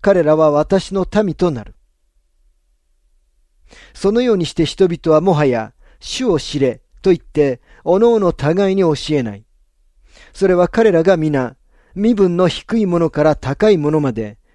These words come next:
私を知るからだ。主の御告げ。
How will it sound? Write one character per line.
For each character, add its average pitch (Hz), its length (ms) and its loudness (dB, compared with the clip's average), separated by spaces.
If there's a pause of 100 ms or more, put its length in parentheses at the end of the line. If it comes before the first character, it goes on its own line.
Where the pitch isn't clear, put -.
私 151 460 -2
を 185 100 2
知 - 200 -10
る 151 80 -4
か 127 120 -8
ら 113 80 -18
だ。 - 180 -20 (1800)
主 - 240 -2
の 175 140 2
御 151 80 -2
告 - 220 -14
げ。 - 100 -20